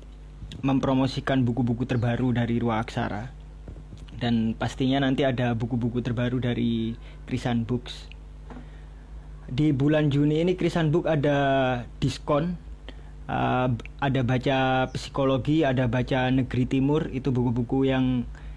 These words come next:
yang misal kayak ada, uh, cerita-cerita dari Timur, fabel Cina, fabel Jepang, buku-buku psikologi, uh, Freud, Jung, dan lain-lain.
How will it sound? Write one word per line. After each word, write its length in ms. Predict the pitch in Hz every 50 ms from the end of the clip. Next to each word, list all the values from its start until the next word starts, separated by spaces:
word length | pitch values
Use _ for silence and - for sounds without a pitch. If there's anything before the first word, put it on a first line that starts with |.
| - - - -
yang 240 | - 120 117 120 120
misal 320 | 120 123 123 - 135 123 -
kayak 240 | 123 120 113 120
ada, 400 | 120 131 127 123 123 120 120 117 113 - - - - - - - - -
uh, 720 | - 120 120 117 117 113 113 117 117 117 113 117 113 110 117 117
cerita-cerita 720 | - - 127 127 117 123 123 - 123 123 123 - 123 123
dari 240 | 120 127 123 120 123
Timur, 320 | 127 135 135 139 135 135 131
fabel 320 | - 127 110 123 123 117
Cina, 400 | - 143 147 147 139 135 135 135
fabel 300 | 131 131 120 113 120 113
Jepang, 500 | - - - - 143 139 139 143 143 147 147 147 - - - - - - - - - - - - - -
buku-buku 460 | 123 123 - 131 117 120 113 127 120
psikologi, 840 | 123 123 - - - 127 127 131 131 - 147 147 151 147 147 143 147 - - - - - - - - - -
uh, 340 | - 113 113 117 117 117 120
Freud, 540 | - - 143 143 147 156 156 156 160 160 - - - - - - - - - - - - - -
Jung, 480 | 139 143 151 151 156 156 160 160 156 147 - - - - - - - - -
dan 160 | - 123 123 123
lain-lain. 560 | 123 123 123 120 117 113 113 113 107 110